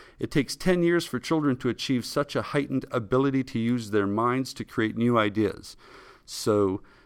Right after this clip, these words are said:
their ten thousand hours of play structures them to become, uh, potential students with a huge potential to develop new ideas, new concepts, new philosophies,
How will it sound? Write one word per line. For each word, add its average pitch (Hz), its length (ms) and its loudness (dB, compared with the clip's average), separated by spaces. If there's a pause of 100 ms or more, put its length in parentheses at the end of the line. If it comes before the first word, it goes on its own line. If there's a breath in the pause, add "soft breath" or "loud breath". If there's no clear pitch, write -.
(140 soft breath)
their 127 360 2
ten 165 240 2
thousand 151 400 4
hours 110 580 0 (100)
of 117 220 -2
play 120 560 0 (420 soft breath)
structures - 580 -2
them 120 260 0
to 131 180 -4
become, 117 680 -2 (560 soft breath)
uh, 92 260 -4
potential 135 1000 8
students - 720 -2
with 117 220 -4 (220)
a 127 60 -6
huge 214 540 -2
potential 110 640 0 (420 loud breath)
to 123 300 2
develop 123 440 0
new 139 220 4
ideas, 117 540 -2
new 120 160 0
concepts, 110 680 -4
new 117 120 0
philosophies, 110 1000 -4